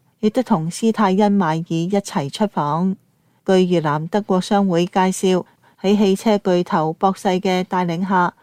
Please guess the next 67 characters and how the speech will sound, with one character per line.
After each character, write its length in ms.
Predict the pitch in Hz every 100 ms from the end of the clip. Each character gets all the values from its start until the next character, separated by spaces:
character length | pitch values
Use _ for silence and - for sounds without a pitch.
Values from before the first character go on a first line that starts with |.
| _ _
德 120 | - 214
國 200 | 190 180
企 80 | - 180 185
業 180 | 190 - _ _
已 80 | -
經 200 | 220 254
喺 220 | 220 180
呢 120 | 190
一 40 | 214
個 140 | 196
東 180 | 196 208
南 260 | 196 151 156
亞 180 | 185 185
製 200 | 185 180
造 200 | 180 165
中 200 | 202 208
心 320 | 226 208 202 _ _
投 220 | - 147
資 240 | - 214 208
超 220 | - 202
過 240 | 202 175
三 240 | 180 220 208
十 100 | 214
億 160 | 208 190
美 220 | 175 156
元。 380 | 170 160 156 165 - _ _ _ _ _ -
喺 140 | 170
訪 220 | 196 175
問 200 | 185 170
期 240 | 175 180 160
間， 320 | 208 202 196 - _ _
施 180 | - 233
泰 180 | 220 190
因 140 | 202 214
邁 240 | 202 165 175
爾 180 | 175 190
同 240 | - 151
德 140 | 170 214
國 180 | 202
勞 200 | 180 147 160
工 260 | 214 202
部 220 | 202 165 165
長 260 | 165 180
海 100 | 190
爾 420 | 160 190 170 175 - _ _
同 260 | - 180
越 120 | 185 185
南 300 | 175 160 165
方 240 | 240 226
面 240 | 214 175
簽 240 | 185 - 220
署 140 | -
咗 280 | 180 175 165
有 260 | 185 156 165
關 200 | 202 196
熟 200 | - - -
練 220 | 170 165
勞 200 | 151 156
工 240 | 220 220
流 220 | 190 147
動 240 | 160 175 165
嘅 160 | 185
諒 240 | 175 156 160
解 200 | 170 151
備 200 | 165 170
忘 200 | 156 147
錄， 240 | 156 175